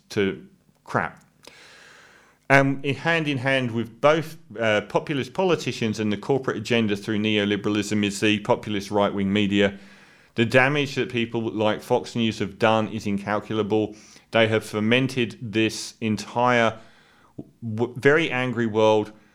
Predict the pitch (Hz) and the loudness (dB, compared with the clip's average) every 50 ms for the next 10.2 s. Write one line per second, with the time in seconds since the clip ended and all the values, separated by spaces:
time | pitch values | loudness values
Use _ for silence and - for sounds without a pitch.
0 | _ _ _ _ 104 110 110 107 107 107 104 104 104 98 - - - 143 143 139 | _ _ _ _ 2 4 6 6 6 4 4 2 0 -2 -4 -6 -4 -2 -2 -2
1 | 135 139 123 120 113 113 113 110 107 107 107 107 107 110 107 104 107 104 107 98 | -2 -4 -6 -8 -4 -2 0 0 2 2 2 2 2 0 2 0 0 -2 0 0
2 | 104 101 101 98 95 98 - - - - 120 107 101 101 - 107 104 101 98 101 | 0 2 2 0 -2 -6 -10 -12 -6 -4 -4 -4 -4 -4 -2 -2 -2 -2 -4 -6
3 | 107 98 95 104 92 104 101 98 98 98 - - 101 95 95 95 95 92 95 - | -8 -6 -4 -4 -2 -2 -2 -2 -2 -4 -4 -2 -2 0 0 0 -2 -2 -6 -10
4 | - - 98 95 95 95 95 92 95 113 104 - 107 98 98 98 95 95 - 95 | -10 -4 -2 0 2 2 0 0 -2 -4 -4 -2 -4 -4 -4 -4 -6 -4 -4 -2
5 | 92 95 92 92 92 92 98 95 95 92 - 101 90 90 87 90 87 71 - - | -2 0 0 -2 -2 -2 -2 -2 -2 -4 -6 -8 -8 -8 -6 -6 -8 -8 -8 -12
6 | - _ - - - - - - _ - - - 92 98 98 98 95 98 95 95 | -20 _ -20 -20 -20 -20 -20 -20 _ -20 -10 -4 0 2 2 2 2 0 0 -2
7 | 113 104 110 104 98 98 110 123 123 - 135 120 104 95 98 95 113 104 104 104 | -4 -2 -2 -2 -2 0 0 0 0 2 0 0 0 -2 -2 0 0 2 2 2
8 | 101 98 - - 110 110 107 101 101 - 110 101 - - 101 98 101 98 98 - | 0 -2 -2 -2 0 0 0 -2 -2 -2 -4 -4 0 0 0 2 2 0 0 -2
9 | 110 98 110 107 - - 110 107 104 98 101 - 104 107 104 101 98 95 98 98 | -6 -4 -4 -4 -2 -2 -2 -2 -2 -2 -4 -2 0 2 2 2 0 0 -4 -4
10 | - 120 117 107 | 0 2 2 2